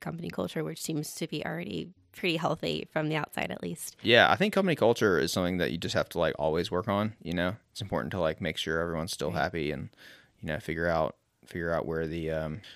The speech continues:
Speaker 2: the pinch points are. Um, yeah, there, there, I mean, there are definitely a lot of things in the works. Like, this summer, I,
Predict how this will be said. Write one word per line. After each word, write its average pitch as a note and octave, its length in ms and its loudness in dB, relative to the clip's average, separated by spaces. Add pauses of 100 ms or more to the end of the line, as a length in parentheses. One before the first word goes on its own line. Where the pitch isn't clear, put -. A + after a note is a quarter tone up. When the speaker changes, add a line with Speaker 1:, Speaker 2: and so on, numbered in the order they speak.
(160)
Speaker 2:
the - 60 -14
pinch - 280 -2
points F2 280 -2
are. E2+ 320 4 (340)
Um, E2+ 520 2 (880)
yeah, B2+ 260 8
there, A#2+ 260 6
there, A2 100 4
I A2+ 40 4
mean, G#2+ 140 4
there G#2 100 6
are F#2+ 40 2
definitely G#2+ 320 2
a E2+ 60 4
lot F#2+ 140 6
of F2+ 60 2
things F#2 200 -2
in G2 60 -4
the F2 80 0
works. E2+ 320 2
Like, F2 160 -4
this G2 100 0
summer, F2+ 380 2
I, D#2+ 80 2